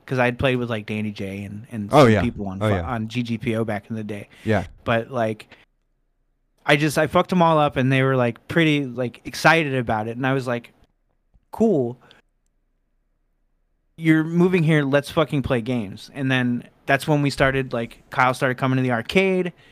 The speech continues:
Speaker 1: uh, regularly. That's when we started, uh, planning on traveling to, like, N E C.
Speaker 2: Yeah.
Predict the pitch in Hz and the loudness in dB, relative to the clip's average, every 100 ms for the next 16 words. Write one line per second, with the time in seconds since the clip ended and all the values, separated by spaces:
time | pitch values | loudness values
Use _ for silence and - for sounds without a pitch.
0 | _ - 143 139 156 160 156 156 151 151 | _ -4 0 2 2 0 0 0 -2 -4
1 | 139 127 135 123 120 131 123 120 - _ | -6 -6 -4 -4 -2 -2 -2 -4 -10 _
2 | _ - 127 117 113 - 135 131 123 117 | _ -8 -6 -6 -4 0 0 2 0 0
3 | - 131 127 131 127 117 104 110 110 - | 0 0 2 -2 -2 -4 -6 -6 -8 -8
4 | 190 196 185 - - 104 120 | -4 -2 -4 -6 -8 -4 -4